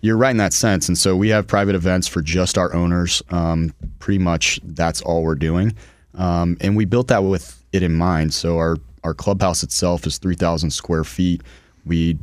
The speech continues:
put in about a million dollars into the interior of that. It's got a boardroom. Um, it's got a little bar, lounge areas. So it's set up for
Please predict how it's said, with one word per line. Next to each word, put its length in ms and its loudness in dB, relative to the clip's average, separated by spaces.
put 140 0
in 100 2
about 220 0
a 20 0
million 340 2
dollars 360 0
into 100 0
the 80 0
interior 400 -2
of 80 0
that. 280 -2
It's 160 -14
got 140 -2
a 40 -2
boardroom. 720 0
Um, 180 -2
it's 100 -6
got 100 -2
a 40 0
little 140 0
bar, 500 -2
lounge 400 0
areas. 460 0
So 340 -2
it's 180 -2
set 320 2
up 160 2
for 600 0